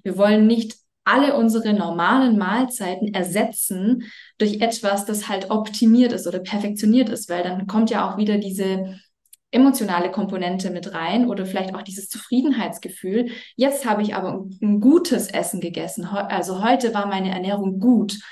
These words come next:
und gestern war sie nicht so gut, weil da habe ich die Schokolade gegessen und das ist ja auch so die Bewertung dessen. Hast du das Gefühl, dass, ähm, das in der Fitnessszene irgendwie oft auch so ein bisschen legitimiert wird, ne? Dass halt...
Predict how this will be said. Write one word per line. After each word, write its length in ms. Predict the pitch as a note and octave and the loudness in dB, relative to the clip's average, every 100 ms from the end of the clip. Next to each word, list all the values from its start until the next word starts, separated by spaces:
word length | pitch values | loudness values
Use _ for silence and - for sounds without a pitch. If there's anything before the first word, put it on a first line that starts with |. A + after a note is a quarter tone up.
| - - - | -20 -20 -8
und 380 | G3 F#3+ - - - | -6 -6 -8 -14 -4
gestern 420 | A3 A#3+ A#3+ G#3+ | 0 0 2 2
war 140 | G3+ | 2
sie 80 | G3+ | 6
nicht 360 | A3+ C#4+ - - | 6 6 2 -2
so 140 | F3+ | -2
gut, 280 | F3 E3+ F3+ | -2 -4 -4
weil 100 | F3 | -4
da 120 | G3 | 0
habe 140 | B3+ | 0
ich 60 | A#3 | 0
die 100 | G3+ | -4
Schokolade 520 | G#3 G3+ G3 G3 F#3+ | -6 -6 -4 -2 -4
gegessen 340 | E3+ E3+ F3 F3 | -6 -8 -10 -10
und 80 | |
das 80 | E3 | -8
ist 60 | G3 | -4
ja 140 | F3+ | -4
auch 80 | F#3 | -4
so 200 | - F3 | -6 -8
die 100 | F3+ | -6
Bewertung 640 | F3 D#3+ F#3+ G#3 - E3+ | -8 -2 0 -2 -4 -10
dessen. 420 | E3 D#3 E3 E3 - - - - - | -10 -10 -10 -12 -14 -18 -20 -20 -4
Hast 240 | - - C#4 | -2 0 0
du 60 | |
das 200 | C4+ B3 | 0 0
Gefühl, 640 | - G#3 - A3 B3 C#4 C#4 | -4 -8 -2 0 2 2 0
dass, 480 | G3+ G3+ - - _ _ _ _ _ _ _ _ _ _ _ - | -2 -2 -8 -12 _ _ _ _ _ _ _ _ _ _ _ -4
ähm, 560 | G3+ F#3+ F#3+ F#3+ F#3+ F#3+ | -2 0 2 2 2 0
das 200 | G#3+ - | 0 2
in 100 | G#3+ | 2
der 100 | G3+ | 2
Fitnessszene 1300 | - G#3+ G#3 C#4+ C#4 - - A#3+ A#3+ A#3+ A#3+ A#3+ - _ _ _ _ _ - | 0 -2 0 0 -2 -6 0 2 2 0 -2 -6 -10 _ _ _ _ _ 2
irgendwie 320 | C4+ C#4+ B3 | 4 6 4
oft 220 | A3+ - | 0 -4
auch 100 | G#3 | -4
so 100 | G#3+ | -2
ein 60 | G#3 | -2
bisschen 260 | G#3+ G3+ F3+ | -2 -2 -2
legitimiert 640 | F3+ F#3+ F#3+ E3+ F3+ G#3 | -4 -6 -10 -10 -8 -6
wird, 200 | D4 E4+ - - | -4 -4 -8 -8
ne? 200 | G3+ B3 | -2 0
Dass 220 | G3+ G#3 | 0 -2
halt... 440 | F#3+ F#3+ F#3+ F#3+ | -4 -2 -2 -4